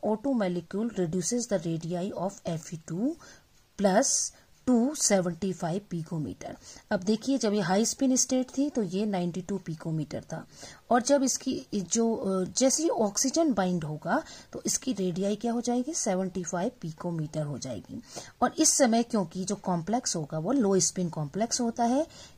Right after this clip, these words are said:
यहाँ पर जो इसका electronic configuration होगा, वो टी टू जी सिक्स। तो जैसे ही ये टी टू जी सिक्स होगा, इसकी radius क्या हो जाएगी? कम।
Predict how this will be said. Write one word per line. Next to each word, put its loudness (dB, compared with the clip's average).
यहाँ 4
पर 4
जो -2
इसका -2
electronic -2
configuration -6
होगा, -2
वो -2
टी -4
टू -6
जी -2
सिक्स। -2
तो -4
जैसे 2
ही 4
ये 2
टी 0
टू -4
जी -4
सिक्स -4
होगा, 0
इसकी -2
radius -2
क्या -4
हो -4
जाएगी? -4
कम। 0